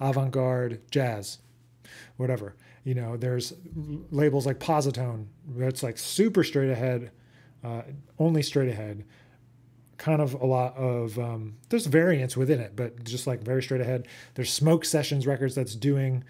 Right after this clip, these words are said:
um, like, the legends, like, they're focusing on doing legends that they also then can have at the club. Um, Smoke s-, in New York. Uh, and then Blue Note has been moving more towards, like, a,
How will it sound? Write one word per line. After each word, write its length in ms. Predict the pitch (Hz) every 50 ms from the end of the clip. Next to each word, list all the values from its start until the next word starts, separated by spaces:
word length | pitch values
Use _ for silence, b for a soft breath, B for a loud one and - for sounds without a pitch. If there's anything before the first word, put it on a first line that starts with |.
| B B B B B B B -
um, 300 | 127 123 120 117 113 117 - -
like, 200 | 131 131 123 -
the 100 | - 131
legends, 580 | 113 113 127 143 147 131 120 107 101 104 101 123
like, 120 | 127 123
they're 100 | - 131
focusing 460 | 127 147 143 139 135 127 139 131 127
on 160 | 123 123 123
doing 260 | 113 127 131 131 127 120
legends 420 | 131 139 131 139 143 139 135 127
that 120 | 135 127 -
they 120 | 131 123
also 500 | 123 131 139 143 - 147 139 135 131 131 - -
then 240 | 135 135 135 135 127
can 260 | - 131 123 123 120 - - -
have 240 | 143 143 139 127
at 80 | 127 -
the 60 | 120 120
club. 420 | - - 175 165 131 113 101 101 101 - B B B B B B B B B -
Um, 420 | 123 120 120 117 117 113 113 113 104 101 - -
Smoke 400 | - - - 143 135 127 - - - -
s-, 140 | - - - -
in 160 | 135 131 131
New 60 | 123
York. 360 | 127 127 131 120 110 - - - - - -
Uh, 300 | 135 131 131 127 127 131 -
and 120 | - 139 147
then 140 | 151 147 139
Blue 240 | 156 151 190 226
Note 240 | 233 196 175 185 190
has 140 | 170 147 131
been 120 | 160 160
moving 320 | 151 156 165 160 165 156 151
more 220 | 151 151 151 151
towards, 260 | 143 - 151 143 131
like, 140 | 139 139 131
a, 200 | 139 135 131 127